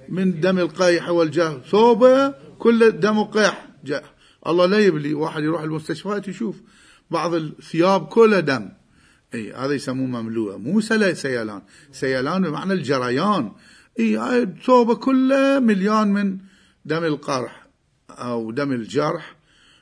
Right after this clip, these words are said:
اي، بدنه مليان من دم القروح، خصوصا هذول اللي يصير وياهم نزيف.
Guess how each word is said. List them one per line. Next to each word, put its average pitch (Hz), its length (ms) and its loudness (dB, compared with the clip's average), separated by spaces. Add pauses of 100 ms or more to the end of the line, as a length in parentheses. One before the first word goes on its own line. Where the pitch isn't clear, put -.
(140)
اي، 135 160 0
بدنه 202 580 0
مليان 175 640 -2
من 143 220 -2
دم 151 200 -2
القروح، 127 360 -6
خصوصا 175 380 -10
هذول 143 300 -4
اللي 135 300 -6 (580)
يصير 139 220 -4
وياهم 120 480 -4
نزيف. 175 600 -2